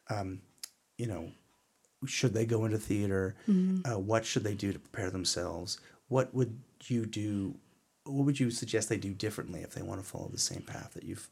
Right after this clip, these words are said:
Speaker 1: followed?
Speaker 2: Yeah. Um, I think that the most important thing to my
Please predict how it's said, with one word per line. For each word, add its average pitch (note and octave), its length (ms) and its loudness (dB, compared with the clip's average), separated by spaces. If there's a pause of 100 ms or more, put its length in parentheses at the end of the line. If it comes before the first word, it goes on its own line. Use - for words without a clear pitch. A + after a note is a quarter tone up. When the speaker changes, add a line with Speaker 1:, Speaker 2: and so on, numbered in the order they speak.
Speaker 1:
followed? - 240 -8
Speaker 2:
Yeah. F3+ 460 6 (540)
Um, F3 480 6 (1000)
I G3+ 60 8
think A#3+ 240 0
that C4 120 4
the A3 80 10
most G3 320 10
important D#3+ 540 4
thing D#3+ 420 2 (180)
to - 160 2
my D#3 460 4